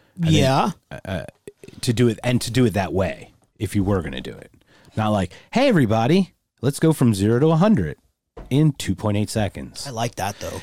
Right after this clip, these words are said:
Speaker 1: Yeah, it would be fun.
Speaker 2: That's,
Speaker 1: It'd be a
Speaker 2: but
Speaker 1: lot.
Speaker 2: see, I'm a deep ender.
Speaker 1: Yeah,
Speaker 2: I,
Speaker 1: we,
Speaker 2: I, I don't,
Speaker 1: oh.
Speaker 2: I don't wanna tiptoe around in the fucking shallow end.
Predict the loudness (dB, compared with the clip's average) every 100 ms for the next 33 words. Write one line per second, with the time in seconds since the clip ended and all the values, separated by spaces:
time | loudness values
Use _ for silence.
0 | 0 2 4 2 -4 -8 -8 -6 -8 -12
1 | -18 -20 -8 -4 -2 0 -2 0 0 2
2 | 2 4 2 4 2 0 -2 0 2 4
3 | 4 4 2 4 4 2 2 2 2 2
4 | 2 0 -2 0 0 2 2 2 2 0
5 | -2 -4 -6 -4 -2 0 -2 -6 -14